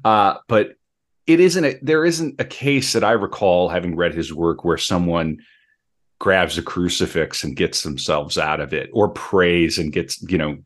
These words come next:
invokes the name of Jesus Christ or whatnot.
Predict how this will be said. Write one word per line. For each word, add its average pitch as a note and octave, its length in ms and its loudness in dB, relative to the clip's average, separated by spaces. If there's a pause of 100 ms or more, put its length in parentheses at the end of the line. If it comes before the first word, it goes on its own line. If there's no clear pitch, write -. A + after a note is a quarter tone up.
(200)
invokes F2+ 580 2
the F2 100 0
name D#2+ 240 -2
of D2 80 -8
Jesus D2 440 -4
Christ D2+ 640 -2 (420)
or D#2 140 2
whatnot. D#2 640 0